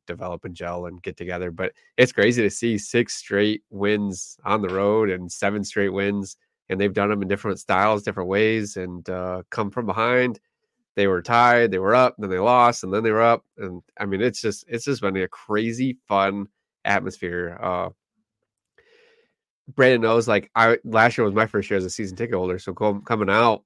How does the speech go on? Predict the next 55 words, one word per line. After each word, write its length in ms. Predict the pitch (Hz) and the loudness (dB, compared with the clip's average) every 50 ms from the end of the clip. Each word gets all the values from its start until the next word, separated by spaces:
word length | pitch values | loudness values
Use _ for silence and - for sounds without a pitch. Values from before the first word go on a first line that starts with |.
| _ - | _ -8
like, 340 | 98 95 92 - - _ _ _ _ _ _ - | -4 -4 -4 -4 -6 _ _ _ _ _ _ -14
experiencing 680 | 127 - - - - 104 101 113 113 104 104 117 107 101 | -14 -12 -12 -8 -2 2 4 4 4 2 0 -4 -4 -4
the 180 | 95 92 90 82 _ _ _ - | -4 -4 -6 -8 _ _ _ -4
downright 680 | - 95 98 101 101 101 98 95 98 95 95 95 - - | 0 2 4 4 4 2 0 -2 -2 0 0 -2 -2 -4
lows 580 | 98 95 92 92 101 107 98 98 104 101 - - | -8 -6 -2 0 0 2 2 0 0 -2 -4 -10
<laughs> 320 | - - - - 208 - | -12 -10 -6 -6 -4 -2
of 180 | - 160 135 123 | -2 -2 -2 0
this 160 | 139 113 - | -2 -4 -4
team 260 | - - - 151 113 | -4 0 0 2 2
last 400 | 104 101 104 120 139 139 - - | 4 2 2 2 2 0 -6 -10
year. 260 | - 90 87 92 101 101 _ _ _ _ _ _ _ _ _ - | -8 -6 -4 -4 -6 -6 _ _ _ _ _ _ _ _ _ -4
Um, 540 | 107 95 95 92 95 95 92 90 92 98 - - | 0 2 4 4 4 4 2 0 -2 -6 -12 -6
and 140 | - 117 110 | -4 -2 0
then 120 | 120 123 123 | 2 2 2
I, 100 | 123 120 - | 2 0 0
la-, 340 | 123 123 131 135 131 - 127 | 2 4 6 6 6 4 2
the 120 | 127 123 | -4 -6
co-, 220 | - - 156 147 | -4 -2 -2 -2
years 320 | - 143 127 127 135 135 120 | -2 -2 -2 2 2 2 2
prior 380 | - 113 - 123 127 135 131 | 0 -6 0 2 4 4 6
that 80 | 117 107 | 4 4
I 60 | 98 | 2
was 120 | 95 95 - | 0 -2 -2
here 140 | - 98 | -4 -4
in 60 | 92 92 | -4 -2
Grand 180 | 98 95 92 | -4 -4 -2
Rapids, 340 | 95 92 92 - 98 87 - | -2 -4 -4 -4 -6 -6 -6
like, 200 | 98 90 85 - | -6 -6 -6 -6
it 100 | - - - | -10 -10 -8
was 100 | 113 107 | -10 -10
just 120 | 110 104 _ | -10 -10 _
one 220 | - 104 101 95 92 | -6 -4 -4 -4 -2
game 180 | 95 92 92 | -4 -4 -4
or 100 | 90 90 - | -4 -6 -10
two, 360 | _ - 101 98 92 90 92 _ _ 90 | _ -8 -6 -6 -6 -6 -8 _ _ -20
so 180 | - - 98 92 | -12 -8 -4 -4
I 60 | 92 | -2
wasn't 200 | 92 98 101 92 | -2 -4 -6 -8
really 120 | 90 90 - - | -8 -10 -10 -8
following 260 | 92 92 92 90 90 | -8 -8 -8 -8 -10
them 80 | 95 | -12
as 100 | 92 - | -14 -10
much. 300 | - 98 90 87 _ - _ | -6 -6 -6 -6 _ -18 _
But, 200 | - 95 95 - _ _ _ _ _ _ _ _ _ _ _ - | -12 -12 -12 -12 _ _ _ _ _ _ _ _ _ _ _ -8
um, 280 | 95 92 90 87 101 | -6 -6 -6 -6 -8
it's 100 | 104 104 - | -10 -10 -6
definitely 280 | - 98 127 - 196 185 | -6 -6 -4 -4 -6 -4
got 160 | 151 139 135 | -2 -2 -2
me 80 | 120 113 | -4 -6
thinking 340 | - - 117 104 - 101 | -6 -6 -8 -6 -8 -10
playoff 340 | 87 - 120 120 110 107 101 | -8 -4 -2 0 0 0 0
hockey 340 | - 104 - 135 - - 98 | 0 -4 -4 -4 -6 -10 -14
for 140 | - - 87 | -12 -10 -12
this 200 | 90 90 - - | -12 -12 -12 -10
year 240 | 95 90 90 92 | -10 -10 -10 -12